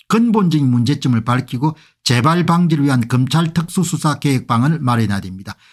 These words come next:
검찰은 수사할 수도 있지만 그 결과에 대해서는 분명한 책임을 져야 됩니다. 진검승부의 지고수도 아니면 말고는 없습니다. 자신의 행동에 책임지는 것은 가장 기본적인 존재 방식이자 법칙입니다. 판단과 책임이 동시에 작동해야만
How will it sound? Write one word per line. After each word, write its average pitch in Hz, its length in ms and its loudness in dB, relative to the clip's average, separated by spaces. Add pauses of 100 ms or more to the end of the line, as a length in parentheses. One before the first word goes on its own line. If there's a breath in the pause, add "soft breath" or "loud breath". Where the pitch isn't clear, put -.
(220 soft breath)
검찰은 185 380 2
수사할 196 440 0
수도 - 180 -4
있지만 175 400 0
그 170 220 0
결과에 208 420 0
대해서는 165 360 0
분명한 175 440 2
책임을 214 420 0
져야 139 180 0
됩니다. 101 380 -4 (320 soft breath)
진검승부의 175 920 2
지고수도 190 500 0
아니면 165 420 2
말고는 123 400 2
없습니다. 117 480 -4 (280 soft breath)
자신의 160 380 2
행동에 156 400 2
책임지는 131 480 0
것은 113 240 -2
가장 117 300 0
기본적인 151 540 0
존재 113 300 0
방식이자 135 560 -2 (300 loud breath)
법칙입니다. 101 640 -2 (260)
판단과 160 760 0
책임이 165 460 0
동시에 147 420 0
작동해야만 127 680 0